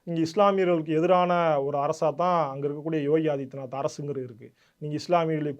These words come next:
குறிவைத்து அவர்களுடைய வீடுகளை வந்து புல்டோசரை வைத்து நொறுக்குவது, இந்த இஸ்லாமியர்களை திட்டமிட்டு அவர்களை வந்து ஒரு குற்றச்செயல்ல வந்து ஒரு குற்ற வழக்கு பதிவு பண்ணி சிறையில தள்ளுவது என்-, என்று ஒரு இஸ்லாமியருக்கு எதிரான ஒரு அரசா தான் தொடர்ந்து அது செயல்பட்டுக்கிட்டு இருக்கு. பாஜக மற்றும்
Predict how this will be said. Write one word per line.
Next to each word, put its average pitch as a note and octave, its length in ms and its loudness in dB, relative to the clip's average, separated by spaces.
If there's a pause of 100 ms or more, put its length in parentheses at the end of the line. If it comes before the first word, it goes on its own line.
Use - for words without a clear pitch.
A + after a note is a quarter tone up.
குறிவைத்து D#3+ 560 0
அவர்களுடைய C#3+ 440 -2
வீடுகளை D#3 380 0
வந்து D3 580 -2 (280)
புல்டோசரை E3+ 400 2
வைத்து D3+ 340 -2
நொறுக்குவது, C#3+ 760 -4 (240)
இந்த D#3 180 -4
இஸ்லாமியர்களை F3+ 680 2
திட்டமிட்டு G3+ 560 4
அவர்களை F3+ 340 8
வந்து F3 220 4
ஒரு F3+ 100 4
குற்றச்செயல்ல E3 680 0
வந்து D#3+ 580 0 (160)
ஒரு D#3+ 120 -4
குற்ற E3+ 240 2
வழக்கு E3 220 6
பதிவு D#3+ 300 0
பண்ணி D#3+ 160 -4
சிறையில F3 300 2
தள்ளுவது D3+ 280 0
என்-, D3 260 -8
என்று D#3 520 0
ஒரு C#3 120 -8
இஸ்லாமியருக்கு E3+ 500 -2
எதிரான F3 380 0
ஒரு D3+ 120 0
அரசா D3 280 -4
தான் D#3+ 180 -2
தொடர்ந்து C#3+ 560 -4
அது A#2+ 200 -12
செயல்பட்டுக்கிட்டு D3 460 -2
இருக்கு. A2 300 -18 (220)
பாஜக F#3 500 4
மற்றும் E3+ 240 -2